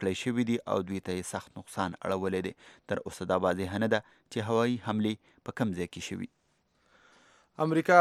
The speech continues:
Speaker 2: به په کال دوه زره شلم کې په لومړي ځل د لسو ډالرو په نوټ د یوې ښځې عکس خپروي. د لسو ډالرو په امریکایي نوټ چې کوم موجوده نوټ دی، په هغې د الکساندر هیملټن تصویر جوړ دی چې د خزانې لومړی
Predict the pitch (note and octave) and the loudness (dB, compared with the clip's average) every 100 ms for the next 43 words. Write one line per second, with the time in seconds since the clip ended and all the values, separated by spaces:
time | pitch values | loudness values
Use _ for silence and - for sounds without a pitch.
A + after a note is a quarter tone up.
0 | E3 D#3+ - D#3+ D3 C#3 - D3+ D3 C3+ | 12 10 8 6 6 6 6 8 6 6
1 | D#3+ D3 C3+ B2 C#3+ E3 E3+ D3 C3+ C3 | 6 8 6 4 4 4 4 0 -2 0
2 | B2+ C3 D#3 D3+ C#3+ B2+ B2 B2 B2 D3+ | 0 0 0 2 2 0 2 2 4 2
3 | - B2+ B2 B2 B2 - A#2+ C3 B2 - | 2 2 4 4 2 -2 -2 -2 -2 -2
4 | A2+ A2+ A2+ G#2 C#3+ A#2 G#2 A2 - - | -2 -2 -2 -2 -4 -2 -2 -2 -4 -6
5 | - A2+ A2+ A2+ - _ A#2+ A#2+ A#2+ C3+ | -8 -4 -2 -4 -6 _ -6 -4 0 0
6 | C3 B2 B2 B2+ - A#2+ A#2 B2 B2+ C3 | 0 -2 0 0 -2 -2 -2 -2 0 0
7 | A#2+ B2+ C3+ B2 _ _ _ - - _ | 0 -2 -2 -2 _ _ _ -20 -20 _
8 | _ - - C3+ B2+ A#2+ A2 B2 E3+ E3 | _ -8 -4 -2 0 0 -2 6 8 8
9 | D#3 - C#3+ D3 C3 C#3+ C#3+ C3 B2 B2+ | 2 2 0 4 2 4 4 4 4 0
10 | B2 D3+ D3 C3+ - - - C3 F3 E3 | 0 0 2 -2 -2 -10 -2 0 2 0
11 | A#2+ A2 A2+ - A2+ A#2 B2+ A#2+ A#2 - | 0 0 -2 -2 -4 0 0 2 0 0
12 | G#2+ - A2 A2+ B2+ B2 A2 A2+ A2+ | -4 -2 -2 0 0 -2 -2 -2 0